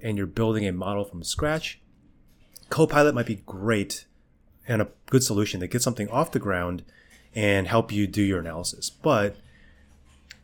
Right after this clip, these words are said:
there are a few situations where I see Copilot not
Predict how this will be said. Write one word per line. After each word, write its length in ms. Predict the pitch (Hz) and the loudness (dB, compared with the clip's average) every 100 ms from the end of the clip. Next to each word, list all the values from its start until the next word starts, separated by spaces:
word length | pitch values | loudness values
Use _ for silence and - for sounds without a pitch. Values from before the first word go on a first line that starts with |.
| _ _ _ _ 110 | _ _ _ _ 2
there 200 | 127 123 | 8 8
are 120 | 117 | 6
a 40 | |
few 200 | - 180 | 2 0
situations 540 | 180 156 120 117 104 95 | 0 6 8 8 4 2
where 100 | 95 | 2
I 60 | |
see 220 | 98 113 | 2 0
Copilot 500 | 104 120 - 104 101 | 2 0 2 2 0
not 560 | 107 101 113 135 151 | -4 -2 2 2 0